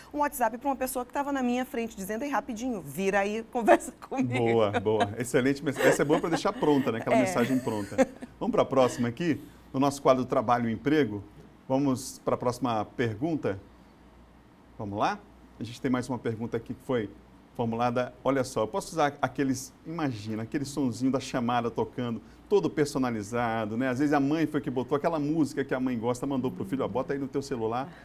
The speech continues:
Speaker 2: pra na hora que tocar, tocar essa música." Como é que faz? Na
Speaker 1: Pode,
Speaker 2: empresa?
Speaker 1: pode, só que tem que usar o bom senso, porque tem a questão do volume.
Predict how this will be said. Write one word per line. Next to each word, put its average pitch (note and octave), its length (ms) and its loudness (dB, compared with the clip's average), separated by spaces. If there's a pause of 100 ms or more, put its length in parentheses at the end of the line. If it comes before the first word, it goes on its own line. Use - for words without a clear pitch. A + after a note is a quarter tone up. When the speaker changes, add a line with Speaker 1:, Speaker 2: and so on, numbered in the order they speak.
Speaker 2:
pra B2 100 -8
na A#2+ 80 -2
hora B2+ 60 0
que B2+ 80 -10
tocar, B2+ 260 -2
tocar B2 280 -4
essa A#2 180 -8
música." G2+ 380 -10
Como B2+ 160 -4
é - 20 -6
que B2+ 80 -10
faz? F2 440 -14
Na B3+ 80 4
Speaker 1:
Pode, F#3 420 8
Speaker 2:
empresa? - 200 -6 (140)
Speaker 1:
pode, A3+ 540 0
só C#4 240 -4
que D4 160 -10
tem D#4 180 -10
que D4+ 80 -10
usar C4+ 220 -4
o C#4 80 -2
bom B3 200 -6
senso, C4+ 540 -4
porque A#3 300 -8
tem D4 160 -6
a C#4 40 -8
questão B3+ 300 -6
do A#3 80 -4
volume. A3 720 -2